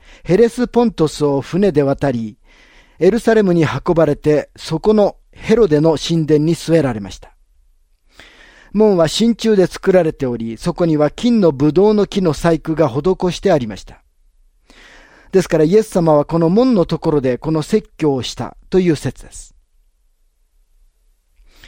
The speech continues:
ブドウの木がイスラエル民族を象徴することは、次の聖書の箇所から明らかです。詩編八十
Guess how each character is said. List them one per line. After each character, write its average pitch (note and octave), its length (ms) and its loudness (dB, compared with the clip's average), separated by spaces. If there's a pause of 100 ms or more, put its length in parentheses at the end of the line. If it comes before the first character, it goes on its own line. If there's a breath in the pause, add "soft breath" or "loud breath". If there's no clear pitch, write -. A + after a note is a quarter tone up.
(360 soft breath)
ブ E3+ 180 2
ド B3+ 160 2
ウ C4 40 2
の B3+ 100 2
木 A3+ 180 -4
が C3+ 380 0 (100)
イ F#3 120 -4
ス - 160 -6
ラ B3 120 4
エ B3 60 2
ル A#3 100 2
民 A3 200 2
族 D3+ 300 -2
を C#3+ 60 0
象 F3 260 -2
徴 D#3+ 200 -2
す D3 160 -8
る C#3+ 80 -10
こ D3 140 -8
と F3 100 -6
は、 E3+ 100 4
次 F3+ 300 -6
の A3+ 140 2
聖 A#3+ 240 0
書 D#3+ 160 -4
の D#3 140 -4
箇 D#3+ 120 -2
所 D3+ 100 -8
か D#3 140 -4
ら E3 180 2 (100)
明 F3 100 2
ら D3+ 80 -2
か G#2+ 100 -18
で - 100 -20
す。 - 220 -20 (800 soft breath)
詩 A#3 180 0
編 C#3+ 320 -2 (100)
八 F3+ 320 -6
十 G#3+ 120 -2